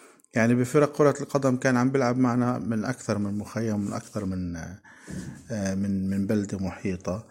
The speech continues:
آه، بال-، بالفولكلور كان عنا من مخيم بروج الشمال، كان عنا كمان من المحيط.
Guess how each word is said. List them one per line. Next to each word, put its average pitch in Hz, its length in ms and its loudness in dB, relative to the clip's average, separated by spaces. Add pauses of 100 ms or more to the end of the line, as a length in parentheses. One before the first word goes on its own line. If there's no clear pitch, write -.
(480)
آه، 113 340 0
بال-، 127 360 4
بالفولكلور 151 840 6
كان 147 280 2
عنا 135 220 2
من 127 160 8
مخيم 123 380 2
بروج 120 120 -4
الشمال، 131 380 0
كان 139 220 2
عنا 135 180 4
كمان 127 320 2
من 120 100 4
المحيط. 107 540 -2